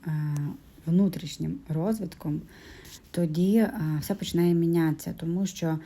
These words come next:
м, починає, ви починаєте виходити на вищий рівень вібрацій. Тобто, е,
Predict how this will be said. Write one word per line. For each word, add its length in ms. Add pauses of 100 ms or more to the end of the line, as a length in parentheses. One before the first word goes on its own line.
(420)
м, 400
починає, 540
ви 140
починаєте 560
виходити 640
на 180
вищий 400
рівень 260
вібрацій. 640 (440)
Тобто, 300
е, 840